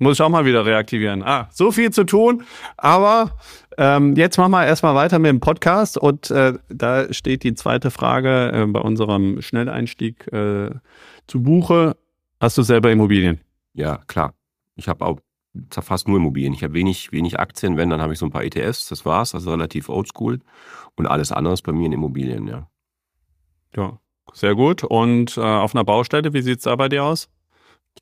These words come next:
Speaker 2: Ähm, ich hab ja so zwei linke Hände. Also ich bin eher so der Typ, der erzählt, ne? Äh,
Speaker 1: Und schwimmt.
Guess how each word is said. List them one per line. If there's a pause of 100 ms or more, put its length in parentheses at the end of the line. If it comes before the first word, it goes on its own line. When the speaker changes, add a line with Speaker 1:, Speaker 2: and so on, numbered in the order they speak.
(320)
Speaker 2:
Ähm,
ich
hab
ja
so
zwei
linke
Hände.
Also
ich
bin
eher
so
der
Typ,
der
erzählt, (160)
ne? (720)
Äh,
Speaker 1:
Und
schwimmt.